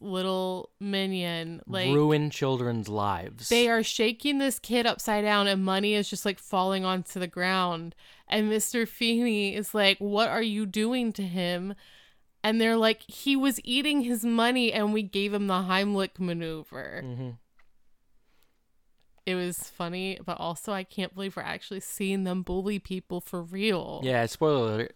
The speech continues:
Speaker 2: alert, it doesn't get better. Um, but, yeah, Mister Turner comes up, the bell rings, and he walks up to Corey and Sean, and he's like, "You guys didn't get the memo? This year, when the bell rings,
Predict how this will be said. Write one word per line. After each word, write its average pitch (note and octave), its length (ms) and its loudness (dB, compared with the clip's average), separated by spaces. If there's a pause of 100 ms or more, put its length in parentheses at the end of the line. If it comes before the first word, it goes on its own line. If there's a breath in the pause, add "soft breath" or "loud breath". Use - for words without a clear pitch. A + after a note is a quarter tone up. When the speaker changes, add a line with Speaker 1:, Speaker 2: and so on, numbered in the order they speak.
Speaker 2:
alert, A2+ 600 0
it B2 120 -6
doesn't B2 240 0
get A2+ 180 0
better. G#2+ 320 0 (460 loud breath)
Um, A#2 540 0 (880)
but, B2+ 320 2 (640)
yeah, C#3 240 2
Mister C#3+ 240 -2
Turner D3+ 240 2
comes C#3+ 200 0
up, B2+ 300 2 (100)
the B2 140 -6
bell C3+ 220 4
rings, A#2+ 500 -2
and A#2 100 -4
he B2 100 -2
walks A#2+ 280 2
up C3 100 -4
to B2+ 80 -4
Corey A#2+ 300 0
and A#2 120 -2
Sean, A2+ 360 -2
and A2 160 -4
he's A2 160 -6
like, G#2+ 300 -6 (400 soft breath)
"You D3 80 -4
guys G3 160 8
didn't A3+ 180 2
get G#3+ 120 0
the E3+ 40 2
memo? G#3+ 460 2
This B3+ 280 0
year, D#3+ 180 2
when D#3+ 120 2
the C#3+ 80 4
bell E3+ 240 8
rings, E4 480 2